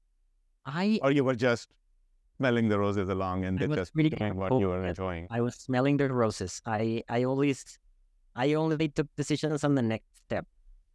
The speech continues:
Speaker 1: When I went into math, I just knew it was the thing I liked. That's it. And I, I thought, "I'll figure something out on the way." Uh, when I was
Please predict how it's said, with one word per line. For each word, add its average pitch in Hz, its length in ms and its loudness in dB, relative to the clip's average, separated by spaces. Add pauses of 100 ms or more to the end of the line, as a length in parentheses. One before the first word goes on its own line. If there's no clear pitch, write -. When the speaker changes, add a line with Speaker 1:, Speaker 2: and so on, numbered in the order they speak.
(120)
Speaker 1:
When 135 220 2
I 135 80 4
went 151 220 2
into - 100 -10 (100)
math, 123 300 0
I 113 80 0
just 113 160 -6
knew 120 140 2
it 113 40 0
was 110 220 0
the 104 160 -2
thing 107 200 -2
I 95 100 0
liked. 90 200 -6 (540)
That's 85 180 -6
it. - 80 -10 (1040)
And 113 120 0
I, 110 220 0
I 156 120 4
thought, 156 280 4
"I'll 139 140 4
figure 135 260 0
something 127 340 0
out 101 140 0
on 104 80 0
the 98 80 -2
way." - 80 -8 (760)
Uh, 110 400 2
when 131 160 2
I 131 40 4
was 127 180 0